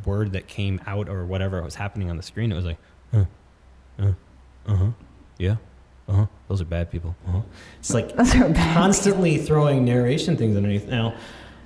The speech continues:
Speaker 1: there may have been stuff going on that I'm just not aware of, but in terms of that setting, it's like it kept taking me out of the movie for the first fifteen minutes until all of a sudden he settled in, and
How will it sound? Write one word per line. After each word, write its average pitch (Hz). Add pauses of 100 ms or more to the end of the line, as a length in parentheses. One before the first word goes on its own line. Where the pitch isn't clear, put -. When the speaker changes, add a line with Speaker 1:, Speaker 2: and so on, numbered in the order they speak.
(800)
Speaker 1:
there 131
may 107
have 110
been 120
stuff -
going 113
on 101
that 107
I'm 95
just -
not 85
aware 85
of, 82
but 95
in 101
terms 110
of 95
that 95
setting, 107
it's 92
like 87 (160)
it 101
kept -
taking 104
me 98
out 98
of 95
the 92
movie 92
for 95
the 87
first -
fifteen 87
minutes 117
until 95
all 92
of 90
a -
sudden 87 (460)
he 104
settled 92
in, 90
and 82